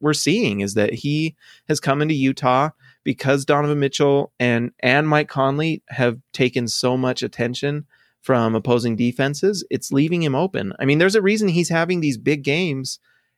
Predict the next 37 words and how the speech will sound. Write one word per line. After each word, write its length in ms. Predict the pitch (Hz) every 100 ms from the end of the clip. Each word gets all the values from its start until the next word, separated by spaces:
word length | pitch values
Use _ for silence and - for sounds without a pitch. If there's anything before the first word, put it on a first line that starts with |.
| -
Every 300 | 147 160 170
game 420 | 147 165 240 107
is 100 | 107
because 340 | 131 113 123
he's, 220 | - 165 190
like, 220 | 196 -
the 100 | 160
third 320 | - 175 180
option. 560 | 160 196 - 127 120 139 _ _ _ _ _ -
And 680 | 127 127 127 127 127 120 - _
when 260 | 151 135 120
Bojan 340 | 143 175 180
Bogdanovic 540 | 160 135 131 185 220 160
is 120 | 123
your 140 | 120
third 440 | - - 131 160 190
option 380 | 180 185 202
on 140 | 180 160
offense, 460 | 143 170 240 247 - _ _ _ _ _ -
you're, 520 | 135 165 226 226 202
you're 320 | 165 95 151 190
gonna 160 | 214
see 340 | - 180 175 160
him 180 | 175
have 220 | 165 170 151
nice 400 | 139 156 175 139
nights, 420 | 139 233 147 -
and 120 | 123
he 80 | 156
just 240 | 175 151
does. 400 | 117 135 180 95
He 160 | - 131
gets 260 | 127 120 -
open 300 | 131 143 180
shots 500 | 165 160 147 156 -
from 260 | - 147 120
three. 460 | - 127 147 202